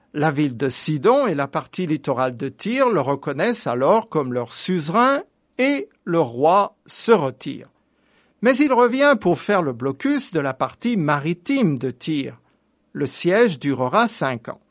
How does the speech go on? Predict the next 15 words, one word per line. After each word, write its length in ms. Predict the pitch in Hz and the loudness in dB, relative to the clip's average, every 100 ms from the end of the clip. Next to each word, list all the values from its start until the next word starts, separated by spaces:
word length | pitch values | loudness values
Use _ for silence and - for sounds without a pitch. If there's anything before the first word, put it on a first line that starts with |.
| _ | _
Comme 220 | 254 269 | 0 2
il 140 | 240 175 | 2 0
sape 420 | - 254 247 165 | 0 0 0 -2
les 140 | 165 | 0
ressources 720 | 151 147 - 180 139 - 117 | 0 -2 -2 -2 -2 -6 -6
assyriennes, 920 | 123 120 - 196 240 262 262 269 262 - _ _ _ _ _ | -6 -6 -2 0 2 0 0 -2 -4 -8 _ _ _ _ _
Osée, 600 | 170 180 127 220 247 202 | 4 4 6 4 4 -4
roi 340 | - 120 160 139 | -12 0 2 2
d'Israël, 760 | 120 - 139 175 226 254 247 - | -2 -8 -2 2 2 2 -2 -8
croyant 600 | - 175 220 214 220 208 | -14 0 2 6 6 4
pouvoir 480 | - 185 175 156 - | 0 2 4 2 0
s'appuyer 640 | - 190 - 202 214 185 | -2 -2 -2 -4 0 0
sur 240 | - 165 | 0 -2
le 100 | 147 | -2
pharaon 680 | 127 - 156 139 131 131 120 | -4 -2 0 0 0 -2 -4